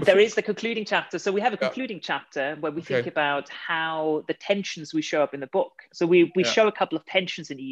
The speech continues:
Speaker 1: U law.
Speaker 2: Yeah.
Speaker 1: Um, but the difference between enabling the union and, and, uh, restraining it. And
Speaker 2: Mm-hmm.
Speaker 1: in the concluding chapter, we think about three particular challenges. And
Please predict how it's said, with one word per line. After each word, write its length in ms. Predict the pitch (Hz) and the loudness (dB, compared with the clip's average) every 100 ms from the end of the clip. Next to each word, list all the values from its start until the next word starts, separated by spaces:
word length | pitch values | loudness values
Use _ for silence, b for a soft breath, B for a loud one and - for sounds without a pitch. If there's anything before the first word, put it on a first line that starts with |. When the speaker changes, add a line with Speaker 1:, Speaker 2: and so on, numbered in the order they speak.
| 131 | -8
Speaker 1:
U 40 | |
law. 300 | - - - B B B B | -6 -8 -10 B B B B
Speaker 2:
Yeah. 260 | 123 139 127 | -2 0 2
Speaker 1:
Um, 300 | 123 127 123 | 0 -6 -6
but 100 | 127 - - | -6 -4 -2
the 60 | |
difference 300 | 165 - 151 | 0 0 -2
between 200 | - 147 | 0 0
enabling 760 | 143 151 165 175 156 139 139 131 | 0 4 6 6 6 4 2 -6
the 80 | - | -4
union 520 | 135 131 127 123 131 - | -2 -4 -4 -8 -8 -12
and, 220 | 123 117 | -12 -12
and, 240 | - - - _ - | -14 -14 -18 _ -16
uh, 200 | - - | -12 -10
restraining 520 | 143 - 170 160 151 | -8 -4 0 0 0
it. 160 | 117 - _ B B B | -6 -12 _ B B B
And 220 | 135 143 147 | -2 0 2
Speaker 2:
Mm-hmm. 80 | |
Speaker 1:
in 100 | 156 147 | 2 2
the 40 | |
concluding 440 | 170 - 226 196 156 | -2 0 0 0 0
chapter, 480 | 147 - - 127 | -4 -4 -2 0
we 140 | 131 151 | 2 0
think 220 | - 160 | 0 -4
about 200 | 151 127 - - | -2 -2 -4 -6
three 180 | 185 175 | -2 -2
particular 380 | 156 160 - | -4 -4 -4
challenges. 760 | 123 - 151 151 - - - - _ - | -4 -2 -2 -2 -4 -10 -14 -20 _ -8
And 320 | 139 135 | -4 -2